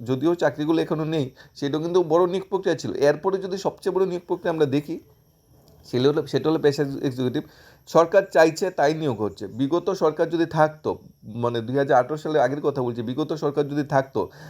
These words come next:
স্পেশাল এক্সিকিউটিভ বলে কোনো পোস্ট ক্রিয়েট হতো না, স্পেশাল নিয়োগ প্রক্রিয়া বলে কোনো পোস্ট বা কোনো নিয়োগ প্রক্রিয়া হতোই না। বর্তমান সরকার নিজের তাগিদে বেকার চাকরি হতেছে, ভাই বোনদের ফিউচারের কথা চিল্লা-, চিন্তা করে এই স্পেশাল এক্সিকিউটিভ বলে একটা পোস্ট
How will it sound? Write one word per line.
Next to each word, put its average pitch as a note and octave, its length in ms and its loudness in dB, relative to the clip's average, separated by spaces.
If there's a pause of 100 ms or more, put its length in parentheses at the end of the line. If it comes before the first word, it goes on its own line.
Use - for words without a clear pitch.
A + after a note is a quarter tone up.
স্পেশাল C3+ 440 0
এক্সিকিউটিভ E3 340 0
বলে D#3+ 220 0
কোনো D3 200 -4
পোস্ট D3 360 -2
ক্রিয়েট D#3+ 240 -2
হতো D#3 140 -4
না, D#3 100 -4
স্পেশাল C#3+ 460 -2
নিয়োগ C#3+ 180 -4
প্রক্রিয়া C#3+ 300 -2
বলে B2+ 180 0
কোনো C3 280 -4 (360)
পোস্ট E3+ 300 2
বা A#2+ 240 6
কোনো D3 280 -4
নিয়োগ B2+ 260 -2
প্রক্রিয়া D#3 460 -2 (100)
হতোই D3+ 320 4
না। A2 140 0
বর্তমান D3+ 440 0
সরকার G3+ 360 2 (360)
নিজের E3 480 0 (160)
তাগিদে E3+ 520 2
বেকার C#3 400 -2
চাকরি D#3 280 -4
হতেছে, D3+ 200 -6
ভাই B2+ 180 4
বোনদের D3 420 0 (220)
ফিউচারের C#3+ 340 -2
কথা D#3 200 -2
চিল্লা-, C#3 400 -2
চিন্তা C#3+ 360 -2
করে B2 200 2
এই D3 200 -2
স্পেশাল C#3+ 360 0
এক্সিকিউটিভ E3 340 -2
বলে C#3+ 100 0
একটা C3 120 -2
পোস্ট D#3+ 460 0